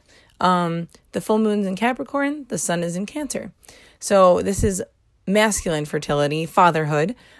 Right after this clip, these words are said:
uh, all types of banishment during the waning r-, moon. And also it supports business and career ventures, um, and success. So that's always great. Uh, Aquarius, ruled by Saturn and the element of air.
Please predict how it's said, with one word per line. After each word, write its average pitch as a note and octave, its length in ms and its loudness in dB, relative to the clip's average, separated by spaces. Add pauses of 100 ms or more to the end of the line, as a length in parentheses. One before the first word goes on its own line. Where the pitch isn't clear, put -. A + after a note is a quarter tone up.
(180)
uh, D#3+ 460 -2 (120)
all F3 140 4
types F#3 260 -4
of D#3+ 180 -6
banishment E3+ 520 0
during E3 180 -2
the D#3 60 -2
waning E3 420 -2
r-, F3+ 180 -6 (360)
moon. A#3+ 400 2 (580)
And F3+ 180 4
also G3+ 440 4
it F#3+ 120 0
supports E3+ 440 -2
business F3 380 -2
and E3+ 100 -6
career G3 320 -4
ventures, G3 640 -4 (320)
um, D#3+ 560 -2
and E3 160 -4
success. - 580 -6 (420)
So - 140 -6
that's D3 180 -2
always D3+ 280 -2
great. A#3+ 260 0 (580)
Uh, F3+ 300 4 (220)
Aquarius, A#3+ 580 -2 (380)
ruled F#3+ 180 -4
by F3+ 160 0
Saturn G3 460 0
and - 120 -10
the F3 120 -10
element E3+ 320 -6
of D#3 100 -12 (100)
air. C4 260 -2